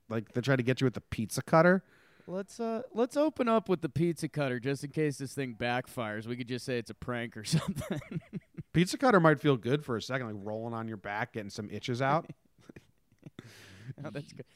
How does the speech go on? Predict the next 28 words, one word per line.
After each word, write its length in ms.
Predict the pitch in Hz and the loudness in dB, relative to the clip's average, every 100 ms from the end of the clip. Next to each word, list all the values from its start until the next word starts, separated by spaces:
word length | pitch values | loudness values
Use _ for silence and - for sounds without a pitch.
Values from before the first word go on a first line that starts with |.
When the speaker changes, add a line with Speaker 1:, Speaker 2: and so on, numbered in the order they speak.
| - - | -14 -8
Speaker 2:
Oh, 160 | 156 - | -8 -6
popped 240 | 143 - | -8 -6
a 40 | 135 | -8
pimple. 380 | - 170 - 131 | -6 -8 -2 0
Speaker 1:
Yeah. 260 | 120 101 - _ _ _ _ _ _ _ _ | 0 -2 -8 _ _ _ _ _ _ _ _
Speaker 2:
<laughs> 60 | - - - 240 - 233 - - - _ - _ - | -12 -12 -12 -12 -10 -14 -16 -14 -16 _ -20 _ -14
Dude, 220 | 117 95 | -12 -10
I'm, 320 | 110 185 151 _ _ _ _ _ _ _ - | -10 -10 -12 _ _ _ _ _ _ _ -12
I 60 | 147 | -10
am 160 | - | -8
not 220 | 107 110 110 | -6 -6 -4
happy 340 | 107 104 104 | -6 -6 -8
with 160 | 98 - | -8 -10
these 220 | 95 92 | -14 -14
girls. 460 | - 95 92 92 - _ _ - 640 587 587 523 523 | -12 -12 -12 -14 -18 _ _ -14 -10 -10 -10 -10 0
Speaker 1:
<laughs> 800 | - - - - - - - - | 0 2 -4 -4 -8 -12 -12 -8
Neither 380 | 143 143 165 147 | 0 2 4 4
is 180 | 135 226 | 2 2
Speaker 2:
Let's, 100 | 226 | 2
uh, 20 | |
Speaker 1:
society. 500 | 226 123 131 95 85 - _ _ - - _ _ 147 | 2 0 -2 -4 -8 -16 _ _ -20 -20 _ _ -10
Speaker 2:
I, 100 | 139 _ _ _ _ _ _ _ _ _ - | -10 _ _ _ _ _ _ _ _ _ -6
I'll, 400 | 131 143 143 117 _ _ - | 0 0 0 -6 _ _ -14
I, 120 | 117 110 _ - | -14 -14 _ -12
I 100 | 117 | -8
get 220 | 123 123 _ _ - | -6 -8 _ _ -14
my 420 | 120 120 120 117 _ | -10 -6 -6 -8 _
s-, 180 | - - | -20 -20